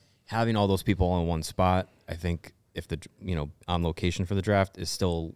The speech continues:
logistically easier. So I think if, I don't know if there's really that much space for a compromise from, from the front offices in that way, because you don't wanna take half of your scouting staff and leave the other half behind. And then when you're having these last,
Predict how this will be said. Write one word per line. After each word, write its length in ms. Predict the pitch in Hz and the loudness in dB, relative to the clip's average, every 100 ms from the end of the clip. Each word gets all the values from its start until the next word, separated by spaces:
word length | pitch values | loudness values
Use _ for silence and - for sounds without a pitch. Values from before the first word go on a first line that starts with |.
| _ | _
logistically 580 | 87 85 85 - - 80 | -10 -6 -6 -6 -8 -10
easier. 560 | - 87 87 101 104 113 _ _ _ _ | -6 -4 -2 0 0 -2 _ _ _ _
So 120 | 92 | -4
I 60 | 87 | -2
think 240 | 92 85 | -2 -4
if, 300 | 87 - - _ _ _ _ - | -8 -10 -18 _ _ _ _ -10
I 60 | |
don't 120 | 95 92 | -6 -4
know 120 | 87 | -6
if 80 | - | -6
there's 260 | 80 76 | -8 -4
really 220 | 85 82 | -4 -2
that 260 | 76 76 - | -2 -4 -4
much 380 | 76 78 - - | -4 -6 -6 -10
space 360 | - 78 82 | -6 -4 -4
for 180 | - 101 | -4 -4
a 60 | 98 | -2
compromise 560 | 107 98 101 104 104 | -2 -2 0 0 -2
from, 280 | - 107 107 | -4 -4 -4
from 440 | - 113 107 104 101 _ _ _ _ _ _ - | -6 -2 -2 -2 -6 _ _ _ _ _ _ -12
the 100 | - | -8
front 220 | 107 117 110 | -4 -2 0
offices 480 | 107 110 101 107 | -2 -2 -2 -2
in 80 | 107 | 0
that 180 | 107 107 | 0 0
way, 180 | 110 110 | 0 0
because 440 | 104 - 87 80 - - - - - | -2 -2 -2 -2 -8 -18 -20 -16 2
you 100 | 104 | 2
don't 120 | 98 | 4
wanna 220 | 95 90 | 2 0
take 260 | - 85 - | 0 -2 -2
half 320 | - 107 101 | 0 0 2
of 100 | 90 | -2
your 100 | 82 | -2
scouting 380 | - 85 82 80 | 0 2 2 -2
staff 360 | - 78 78 | 0 0 0
and 80 | 80 | -2
leave 100 | 80 | -2
the 80 | 80 | 0
other 140 | 82 82 | 0 0
half 200 | 78 - | -2 -4
behind. 400 | - 98 85 80 | 0 2 2 0
And 80 | |
then 180 | 78 80 | -2 -2
when 120 | 80 | -2
you're 80 | 76 | -2
having 300 | 85 78 78 | 0 0 -2
these 200 | 78 76 | -6 -6
last, 500 | 78 80 78 - - | -2 0 0 -4 -10